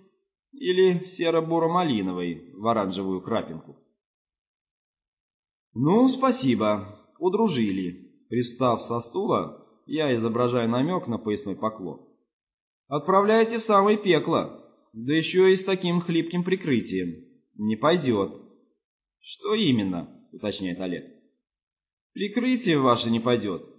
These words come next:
потому что как полное фуфло. Одно дело по безлюдным территориям проехать, под бредунов нарядившись. Если кто издали увидит, решит, что банда. А вот перед настоящими бредунами комедию ломать,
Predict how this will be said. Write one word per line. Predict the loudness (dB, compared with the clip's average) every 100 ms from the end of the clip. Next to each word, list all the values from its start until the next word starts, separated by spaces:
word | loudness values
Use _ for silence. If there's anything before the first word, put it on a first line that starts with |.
| _ _ _
потому | -6 0 2 2
что | 0 -2
как | -2 0
полное | 2 4 2
фуфло. | 0 -4 -4 -6 -6 -10 -20 _ _ _ _ _ _ _
Одно | -4 -2 0 2
дело | 4 4 4
по | 2
безлюдным | 0 0 2 2 4 0
территориям | 2 2 2 2 4 2
проехать, | 2 2 0 -2 -10 -16 _ _ _ _ _ _ _
под | -6 -2
бредунов | 0 2 4 4 2
нарядившись. | 0 0 -2 -4 -8 -18 -20 _ _ _ _ _
Если | -2 -2 2 0
кто | 4 4
издали | 6 4 2 4 6
увидит, | 4 2 2 2 0 -6 -12
решит, | -6 -4 -2 -2
что | 0 2
банда. | 2 2 -2 -6 -10 _ _ _ _ _ _ _
А | 0
вот | 2 2 4
перед | 4
настоящими | 4 0 0 2 2 2 0 -2
бредунами | -2 0 2 2 4 4 4 2
комедию | -2 -2 -2 -2 -2 -2
ломать, | -2 -2 -8